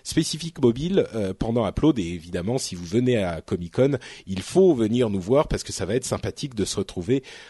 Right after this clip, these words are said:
en vrai. Donc, les keynotes. De quoi s'agit-il exactement ? Pour ceux qui ne savent pas, puisque le Rendez-vous Tech est là aussi pour expliquer aux gens qui ne connaissent pas bien la tech, euh, de quoi il en retourne, les keynotes sont donc des présentations,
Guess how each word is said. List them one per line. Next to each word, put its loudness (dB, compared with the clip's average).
en 4
vrai. 0
Donc, 6
les 4
keynotes. -6
De 4
quoi 4
s'agit-il 0
exactement ? 2
Pour 0
ceux 0
qui 0
ne 2
savent -2
pas, -6
puisque -8
le -2
Rendez-vous -4
Tech -2
est -4
là -2
aussi -6
pour -6
expliquer -2
aux 6
gens -2
qui -16
ne -10
connaissent 2
pas 4
bien 0
la 2
tech, 0
euh, -8
de 0
quoi 6
il 2
en 0
retourne, 2
les 4
keynotes 0
sont 2
donc 2
des 2
présentations, 2